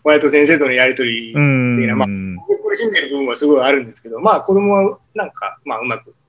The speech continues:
Speaker 1: やってるのではないかな。
Speaker 2: うん。やっぱこう、アメリカで子育てをされるっていう中でのこう、大変さっていうのはやっぱり多いと思うんですけども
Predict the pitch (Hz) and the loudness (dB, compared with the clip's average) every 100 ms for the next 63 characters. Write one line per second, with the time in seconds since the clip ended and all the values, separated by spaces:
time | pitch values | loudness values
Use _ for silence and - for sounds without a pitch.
0 | _ _ - 113 123 117 104 - - - | _ _ -12 -10 -8 -10 -12 -20 -18 -6
1 | 127 120 113 107 104 98 95 92 92 90 | -2 -2 -2 -4 -6 -8 -10 -12 -14 -16
2 | 87 85 95 _ _ - - - - 123 | -18 -20 -20 _ _ -20 -20 -16 -6 -4
3 | - 110 127 196 254 247 247 240 233 233 | -2 -2 0 2 0 0 0 2 4 4
4 | 226 220 220 214 180 208 175 127 117 104 | 2 2 -2 -4 -6 0 2 2 -2 -4
5 | - 117 107 101 101 _ _ _ 101 90 | -4 -4 -4 -6 -8 _ _ _ -12 -10
6 | 90 104 101 90 85 82 90 - 139 156 | -12 -12 -12 -12 -14 -18 -20 -8 -2 0
7 | 160 170 160 151 143 - 123 90 - 131 | 2 0 0 -2 -2 -4 -4 -6 -6 -6
8 | 98 131 156 160 - 98 95 87 85 - | -4 0 2 2 0 -6 -8 -10 -12 -12
9 | 80 82 101 90 - | -14 -10 -10 -10 -12